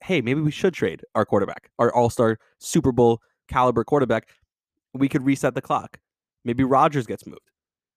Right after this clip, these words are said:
We already saw Matthew Stafford get moved for a guy who made the Super Bowl a couple years ago in Jared Goff. So there's a lot going on with that.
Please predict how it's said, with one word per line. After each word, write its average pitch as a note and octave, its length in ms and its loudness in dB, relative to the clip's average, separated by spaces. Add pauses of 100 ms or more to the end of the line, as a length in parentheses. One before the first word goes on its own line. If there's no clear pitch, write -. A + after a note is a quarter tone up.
(320)
We C#3+ 120 2
already D#3 180 2
saw D3+ 180 0
Matthew C#3 300 -2
Stafford C3+ 400 -4
get C3 140 -4
moved C3+ 280 -2 (840)
for D3+ 180 4
a D3 60 0
guy D3+ 180 2
who D3+ 100 -2
made D#3 200 -2
the D#3 40 -2
Super D#3 200 -10
Bowl D#3 140 -2
a - 20 -4
couple D#3 280 -4
years C#3+ 320 -4
ago - 300 -12 (880)
in C3 80 -4
Jared A#2+ 220 0
Goff. - 180 -12
So C3 220 0 (300)
there's D3 160 -4
a C#3+ 60 0
lot E3 280 2
going C#3 240 -2
on E3 160 0
with A#2+ 140 -6
that. - 200 -16